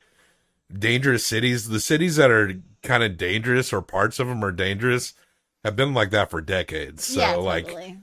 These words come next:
Speaker 1: but it is just this very overwrought, like,
Speaker 2: It's
Speaker 1: idea.
Speaker 2: extreme.
Speaker 1: But that's what I was, like, thinking. And it, and it's funny because, like, every demographic of a kind of a person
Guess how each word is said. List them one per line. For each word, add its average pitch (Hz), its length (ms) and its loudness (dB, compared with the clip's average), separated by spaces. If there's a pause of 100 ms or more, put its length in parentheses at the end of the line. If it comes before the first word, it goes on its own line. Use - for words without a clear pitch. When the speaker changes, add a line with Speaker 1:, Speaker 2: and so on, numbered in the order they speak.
Speaker 1:
but 151 140 10
it 160 120 6
is 180 200 8
just 156 220 2
this 139 320 0 (360)
very 123 280 6
overwrought, 110 840 4 (580)
like, 95 300 2
Speaker 2:
It's - 100 -2
Speaker 1:
idea. 110 300 4
Speaker 2:
extreme. 202 800 -8
Speaker 1:
But 160 140 6
that's 165 260 8
what 190 140 8
I 160 140 10
was, 147 240 4
like, 117 220 4
thinking. 156 480 2
And 156 120 4
it, 160 180 4 (100)
and 156 120 6
it's 170 180 4
funny 190 280 6
because, 165 460 4
like, 127 300 6 (540)
every 156 440 8
demographic 131 960 4
of 120 180 0
a 110 80 -6
kind 135 340 -2
of 113 140 -2
a 110 80 -4
person 95 680 -2